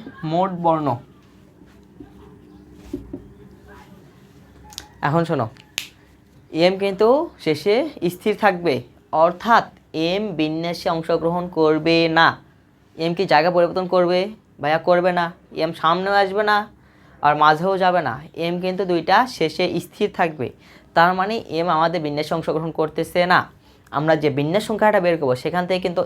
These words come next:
এমটা আমরা ধরবো না, কারণ এম বিন্যাসে অংশগ্রহণ করতেছে না। তাহলে এগারোটার থেকে যদি দুইটা এম চলে যায় তাহলে কয়টা স-, বর্ণ থাকে ভাইয়া?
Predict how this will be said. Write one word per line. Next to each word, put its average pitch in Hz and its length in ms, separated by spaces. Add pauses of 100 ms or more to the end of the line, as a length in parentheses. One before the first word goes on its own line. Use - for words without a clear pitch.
(120)
এমটা 156 360 (140)
আমরা 143 200
ধরবো 139 440
না, 117 60 (400)
কারণ 147 200 (140)
এম 185 100 (120)
বিন্যাসে 143 360
অংশগ্রহণ 147 360 (100)
করতেছে 143 440
না। 117 80 (640)
তাহলে 147 260 (160)
এগারোটার 202 400
থেকে 190 120 (100)
যদি 160 220
দুইটা 160 280
এম 185 80 (100)
চলে 214 200
যায় 143 160
তাহলে 156 240
কয়টা 180 220 (100)
স-, - 220
বর্ণ 170 160 (120)
থাকে 190 200
ভাইয়া? 196 260